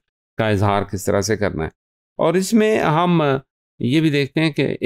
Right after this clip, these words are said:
in future we want to make that person, अ, independent in their actions। और, अ, ये एक्शंस ऐसे एक्शंस हैं जो दूसरे लोगों के लिए, दूसरे अफराद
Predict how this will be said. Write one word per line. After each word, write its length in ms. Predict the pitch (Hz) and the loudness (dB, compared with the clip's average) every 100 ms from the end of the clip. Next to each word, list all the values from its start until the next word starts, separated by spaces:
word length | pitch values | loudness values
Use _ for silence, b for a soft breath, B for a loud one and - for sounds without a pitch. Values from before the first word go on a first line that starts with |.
| 156 | 0
in 100 | 160 | 0
future 440 | - 214 185 113 - _ - | 2 0 2 -2 -2 _ -6
we 180 | 123 135 | -2 0
want 220 | 107 156 143 | 2 0 2
to 60 | 127 | 0
make 360 | 107 170 143 | 2 2 0
that 200 | 127 123 - 120 | -2 -2 -2 -2
person, 380 | 110 127 104 92 _ _ _ - | 0 0 0 -4 _ _ _ -4
अ, 300 | 104 107 - | -2 0 0
independent 760 | 170 185 196 - 113 110 117 - | 2 2 0 0 2 2 2 0
in 200 | 110 98 | -2 0
their 120 | 101 - | 0 -2
actions। 600 | 123 113 - 82 78 - _ _ _ _ - | -6 -6 -6 -6 -6 -14 _ _ _ _ -2
और, 440 | 123 135 147 139 | 0 2 2 4
अ, 220 | 147 143 139 | 4 4 2
ये 260 | 123 117 139 | 2 0 -2
एक्शंस 420 | 143 - 185 156 | -2 0 0 0
ऐसे 420 | - 120 160 139 | 0 0 0 0
एक्शंस 340 | 120 135 113 | -2 -2 -2
हैं 160 | 101 95 _ _ _ - | -2 -6 _ _ _ -2
जो 100 | 104 | 0
दूसरे 440 | 113 117 123 113 | 0 -2 0 0
लोगों 300 | 95 98 107 | 0 -2 -2
के 140 | 104 | -2
लिए, 240 | 92 98 98 | -4 -4 -6
दूसरे 380 | 98 95 98 95 | -8 -10 -6 -6
अफराद 360 | - 90 90 | -6 -6 -6